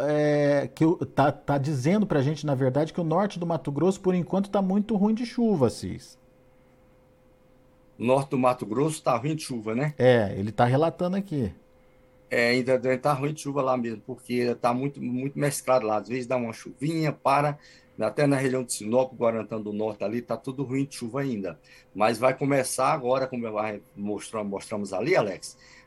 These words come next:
Speaker 2: vai começar a mudança da condição do tempo lá pra ele lá de melhorar, mas a partir já de domingo pra segunda-feira, né, que começa mais essa condição, domingo final do dia pra segunda-feira,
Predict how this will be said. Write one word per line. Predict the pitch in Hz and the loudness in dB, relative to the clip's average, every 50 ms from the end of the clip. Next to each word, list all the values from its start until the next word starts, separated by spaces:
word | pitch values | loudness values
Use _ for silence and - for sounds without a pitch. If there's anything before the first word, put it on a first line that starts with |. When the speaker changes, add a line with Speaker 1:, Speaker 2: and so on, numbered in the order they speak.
| _ - | _ -2
Speaker 2:
vai | 101 107 113 | 0 0 0
começar | - 120 117 117 117 - - 127 135 | 0 0 0 0 0 0 0 0 2
a | 143 | 2
mudança | 147 151 139 - 117 117 - - 110 | 2 0 -2 -2 -4 -6 -6 -6 -6
da | 104 110 107 | -6 -6 -6
condição | - - 113 110 101 - - - 113 107 | -4 -6 -6 -6 -6 -6 -6 -6 -6 -8
do | 101 101 98 | -8 -12 -12
tempo | - - 107 104 104 - 98 | -8 -8 -8 -8 -8 -6 -4
lá | 101 104 104 | -2 -2 -2
pra | 104 107 104 104 101 | -2 -2 -2 -2 -2
ele | 101 92 98 | -2 -4 -6
lá | 95 95 101 104 104 | -6 -4 -4 -4 -4
de | 101 95 | -4 -6
melhorar, | 95 98 101 104 101 101 98 98 117 143 160 147 - - _ - - - _ _ _ _ - | -8 -6 -4 -4 -4 -4 -2 0 0 0 0 0 -4 -8 _ -20 -20 -20 _ _ _ _ -4
mas | - 107 117 117 131 | -2 0 0 0 0
a | 127 | 0
partir | - - 131 117 - - - 120 127 | 0 0 0 0 -2 -4 -6 -6 -6
já | 127 - - 117 123 123 | -4 -2 0 0 0 0
de | 110 113 117 | -2 -4 -8
domingo | 107 107 113 127 123 120 117 127 131 - | -6 -4 -4 -2 0 0 0 -2 -2 -2
pra | - 147 139 | -2 -2 -2
segunda-feira, | 139 - 135 123 139 147 151 156 156 - - 117 107 101 95 | -2 -6 -8 -6 -4 -2 -2 -2 -4 -4 -6 -6 -4 -4 -6
né, | 95 101 98 | -6 -6 -6
que | 95 - - 104 95 - _ _ _ _ _ _ | -8 -8 -12 -12 -12 -12 _ _ _ _ _ _
começa | - 101 101 107 104 - 117 | -6 -2 -2 -2 -2 -2 -4
mais | 107 101 104 104 101 | -4 -4 -4 -4 -6
essa | 110 104 - - | -8 -10 -8 -8
condição, | 107 - 127 123 117 - - 95 | -8 -6 -6 -6 -6 -6 -8 -10
domingo | 98 98 104 104 107 107 104 | -8 -6 -4 -4 -4 -6 -6
final | - - 110 104 104 107 107 | -10 -10 -6 -2 -2 -2 -2
do | 101 98 | -4 -8
dia | 95 98 104 104 | -8 -6 -6 -4
pra | 104 117 113 | -4 -4 -6
segunda-feira, | - - 120 110 120 120 113 117 107 - - 104 107 110 113 | -6 -8 -10 -8 -6 -4 -4 -6 -6 -6 -6 -6 -6 -6 -6